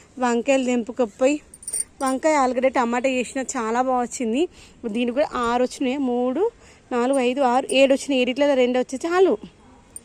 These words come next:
ఆగమ్మా, దీనికి ఒక్కటి వచ్చింది, దీనికి కూడా ఒకటే ఉన్నట్టుంది, దీనికి ఏం రాలేవు. కూడా దీనికి వచ్చాయి,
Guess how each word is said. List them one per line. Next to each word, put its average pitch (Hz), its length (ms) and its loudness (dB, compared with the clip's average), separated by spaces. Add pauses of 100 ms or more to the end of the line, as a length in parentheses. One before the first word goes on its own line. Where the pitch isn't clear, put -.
(1700)
ఆగమ్మా, 220 380 -8 (2500)
దీనికి 233 320 -4 (120)
ఒక్కటి 214 320 -10
వచ్చింది, 208 560 -6 (3000)
దీనికి 240 240 -2
కూడా 254 100 2
ఒకటే 226 240 -4
ఉన్నట్టుంది, 214 640 -4 (800)
దీనికి 240 300 -4
ఏం 220 120 2 (140)
రాలేవు. 208 500 0 (680)
కూడా 269 160 -2 (100)
దీనికి 254 280 0
వచ్చాయి, 240 540 0